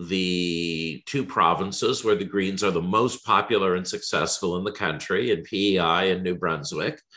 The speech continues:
And then adjacent to them, you have the two provinces where the Greens are the least successful in the country.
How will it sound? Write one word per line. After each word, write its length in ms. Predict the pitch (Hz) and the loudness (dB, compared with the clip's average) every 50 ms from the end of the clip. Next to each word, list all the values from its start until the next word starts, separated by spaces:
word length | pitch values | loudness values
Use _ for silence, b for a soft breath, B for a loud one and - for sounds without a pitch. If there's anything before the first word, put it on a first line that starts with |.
| B B B B B B - | B B B B B B -2
And 180 | - 110 113 120 | 0 0 2 2
then 120 | 120 113 | 2 2
adjacent 640 | 113 104 95 147 165 233 247 - - - 92 71 - | 2 4 4 4 6 6 4 2 0 -2 -4 -6 -2
to 220 | - 107 85 80 73 | 2 4 4 4 2
them, 340 | 71 82 107 156 160 151 b b b b b b b b _ - | 2 -2 -2 -2 -4 -6 b b b b b b b b _ -2
you 200 | 110 123 123 113 | 2 2 2 2
have 500 | - 120 110 120 123 110 107 101 - - | 2 0 0 2 2 2 2 2 0 -2
the 360 | 117 110 104 107 110 107 98 | -2 0 0 0 -2 -4 -4
two 200 | - 123 120 113 | -2 0 0 0
provinces 680 | - 113 113 110 113 110 110 104 - 123 117 107 92 | 0 0 0 0 0 0 -2 -4 -2 -2 -2 -2 0
where 160 | 110 110 110 110 | 2 2 2 2
the 100 | 98 101 | 2 0
Greens 380 | - 107 98 101 113 110 113 | 0 0 0 0 0 -2 0
are 160 | 110 107 117 | 2 2 2
the 80 | 107 120 | 2 2
least 440 | 127 139 185 220 214 - - - - | 2 2 2 2 2 0 -2 -2 -2
successful 840 | - - - - - 80 62 - - - - 87 - - - - - - | -4 -2 -2 -2 -2 -2 -2 -2 -4 -4 -4 -4 -4 -6 -8 -10 0 2
in 280 | 101 98 90 82 80 | 4 4 4 2 0
the 80 | 76 80 | -4 -6
country. 680 | - - 104 92 80 71 - - - - 50 - - B | -6 -4 -4 -2 -2 -4 -6 -6 -6 -6 -6 -6 -8 B